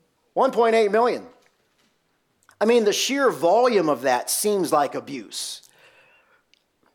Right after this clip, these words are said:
But, see, if we don't understand money biblically, we're gonna, we're gonna allow that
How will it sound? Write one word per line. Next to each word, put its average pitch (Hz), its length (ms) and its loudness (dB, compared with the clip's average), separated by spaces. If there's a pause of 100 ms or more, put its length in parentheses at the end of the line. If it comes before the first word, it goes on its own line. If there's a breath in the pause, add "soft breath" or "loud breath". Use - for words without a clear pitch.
(880)
But, 139 480 -6
see, 160 120 -6
if 151 140 -6
we 220 100 -6
don't 190 220 0
understand 151 640 -4
money 143 240 -2
biblically, 107 800 -6 (2500 soft breath)
we're 143 160 -4
gonna, 131 280 -4
we're 143 140 -8
gonna 139 160 -4
allow 143 420 2
that 123 640 0